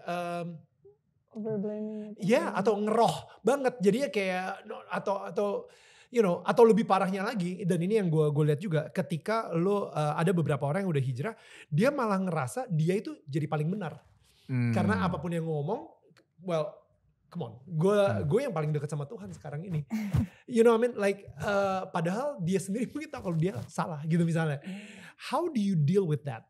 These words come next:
Speaker 1: Karena menurut gue itu sesuatu yang tricky banget gitu.
Speaker 3: Iya, jadi, eh, pertama, pertama memang yang harus digarisbawahi adalah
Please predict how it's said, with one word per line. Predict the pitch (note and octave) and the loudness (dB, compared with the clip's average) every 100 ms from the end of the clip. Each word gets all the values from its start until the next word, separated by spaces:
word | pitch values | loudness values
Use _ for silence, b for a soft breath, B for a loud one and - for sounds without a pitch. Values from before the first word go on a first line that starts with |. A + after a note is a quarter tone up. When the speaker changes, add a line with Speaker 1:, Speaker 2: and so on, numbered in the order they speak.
| _ _ | _ _
Speaker 1:
Karena | D#3+ F3 A3 | -6 -2 -4
menurut | F#3+ E3 D#3 | -2 -2 -2
gue | E3 A3 | -2 -4
itu | C4+ A#3 - | -4 -8 -10
sesuatu | - E3+ E3 D#3+ | -10 -6 -4 -4
yang | D#3+ | -4
tricky | D3+ E3 F3+ | -4 -6 -4
banget | D#3+ D#3 E3+ - | 0 0 -2 -8
gitu. | B2 B2 B2+ _ _ b b b b - - - | -14 -14 -18 _ _ b b b b -20 -20 0
Speaker 3:
Iya, | A2 F#2 E2+ | 2 4 2
jadi, | E2 F#2+ A#2+ A#2 | 0 4 6 4
eh, | - _ G#2 G2+ G2 G2 F#2+ F#2+ F#2 - _ _ | -2 _ 6 8 10 10 8 6 2 -8 _ _
pertama, | A2+ - F#2+ F2 E2 E2+ E2 | 4 4 6 8 6 4 0
pertama | - G2 F#2+ A2+ | -2 -2 2 4
memang | F#2+ G2 A2+ | 4 4 4
yang | G2 F2+ | 2 0
harus | F#2+ F#2+ F#2 - | -2 -4 -4 -6
digarisbawahi | F#2 F2+ G2+ G2+ F#2 E2+ D#2+ F#2 G#2 | -6 -2 -2 -2 -2 -4 -4 -2 -2
adalah | F2 D#2+ F2+ B2+ | -2 0 2 2